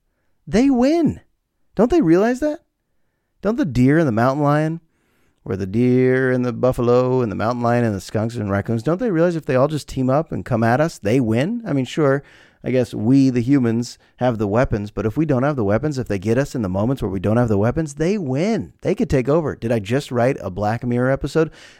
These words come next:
or a sci-fi movie? Wildlife wins. Okay, this is a script.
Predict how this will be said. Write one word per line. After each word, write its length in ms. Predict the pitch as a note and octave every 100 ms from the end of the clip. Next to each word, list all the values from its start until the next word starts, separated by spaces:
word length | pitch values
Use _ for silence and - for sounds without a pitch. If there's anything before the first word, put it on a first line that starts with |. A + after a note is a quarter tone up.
| -
or 120 | B2+
a 20 |
sci-fi 500 | A#2+ A#2+ A#2+ - C#3
movie? 380 | B2+ C3+ D#3 F3+
Wildlife 560 | - A2 B2+ A#2 A2 -
wins. 440 | A2 G#2 F2+ - _ _ _ _ _ _ _ _ _
Okay, 260 | A#2 G#2+ F2+
this 280 | A#2 C#3 C#3
is 140 | B2
a 60 | G#2+
script. 400 | - G2 F2+ -